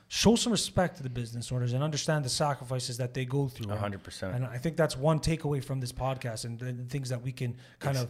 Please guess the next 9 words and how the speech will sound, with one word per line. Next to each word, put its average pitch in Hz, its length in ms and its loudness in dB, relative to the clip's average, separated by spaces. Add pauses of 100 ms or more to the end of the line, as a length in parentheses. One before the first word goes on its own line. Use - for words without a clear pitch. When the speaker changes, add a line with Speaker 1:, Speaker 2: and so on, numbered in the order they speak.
Speaker 2:
exactly. 104 280 0
Speaker 1:
take - 80 -4
from 107 220 -4
that. 95 300 -12
Speaker 2:
Exactly. 120 460 2
You 113 100 0
know, 131 280 6
and, 120 260 0
and, 110 420 -2